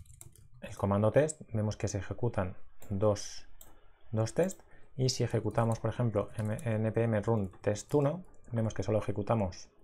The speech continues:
el test de la suma, y test dos ejecutamos el test de la resta. Bien, una vez que tenemos,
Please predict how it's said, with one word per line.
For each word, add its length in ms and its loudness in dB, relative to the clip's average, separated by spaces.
el 120 0
test 220 2
de 60 4
la 80 6
suma, 360 0
y 140 0
test 400 0
dos 520 2
ejecutamos 640 0
el 160 0
test 240 0
de 100 4
la 100 4
resta. 380 -6
Bien, 140 8
una 140 10
vez 100 8
que 100 2
tenemos, 600 4